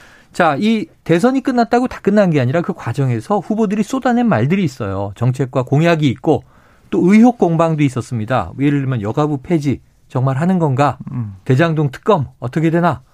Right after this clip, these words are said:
Speaker 1: 박 기자님 어떻게 흘러갑니까?
Speaker 2: 뭐 크게 두 가지죠. 대장동 특검은 지금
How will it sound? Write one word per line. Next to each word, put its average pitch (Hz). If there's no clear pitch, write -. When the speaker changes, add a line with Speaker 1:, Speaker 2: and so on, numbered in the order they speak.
Speaker 1:
박 127
기자님 156
어떻게 113
흘러갑니까? 135
Speaker 2:
뭐 131
크게 -
두 160
가지죠. 123
대장동 185
특검은 123
지금 127